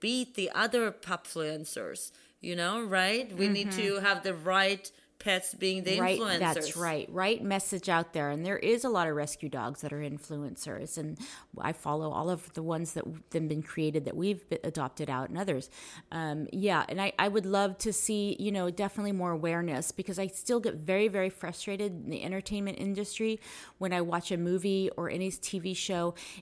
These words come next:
Speaker 2: and they ha-, there, there's a dog in it, a pet dog, whatever it is, but it's most always a purebred. And, you know, why aren't they having, showcasing mutts? It, it's drives me crazy. And a lot of times in shows,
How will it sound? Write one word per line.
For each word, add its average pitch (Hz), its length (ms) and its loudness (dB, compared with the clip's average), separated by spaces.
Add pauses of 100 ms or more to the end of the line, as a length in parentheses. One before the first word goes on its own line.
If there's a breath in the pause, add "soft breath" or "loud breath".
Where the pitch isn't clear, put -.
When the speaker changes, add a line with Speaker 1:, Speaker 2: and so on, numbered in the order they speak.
Speaker 2:
and 185 200 2
they 190 100 4
ha-, 202 120 -2
there, 190 140 0
there's 170 300 0
a 196 40 -2
dog 175 320 6
in 175 80 4
it, 190 220 0
a - 40 0
pet - 280 -8
dog, 160 240 -2
whatever 165 340 0
it 160 80 0
is, 156 180 0
but - 140 -2
it's 170 140 -4 (500)
most 202 500 4 (220)
always 190 680 4 (160)
a 180 400 2
purebred. 190 680 0 (480 loud breath)
And, 185 500 4 (500)
you 208 140 4
know, 185 300 6
why 185 360 2
aren't 262 200 2
they 254 100 4
having, 226 320 2
showcasing 233 680 2
mutts? - 520 0 (460 loud breath)
It, - 260 0
it's - 320 2
drives 226 380 2
me 247 80 4
crazy. 247 640 4
And 190 240 2
a - 20 2
lot 190 140 4
of 233 80 0
times 226 360 0
in 214 200 -2
shows, 202 580 0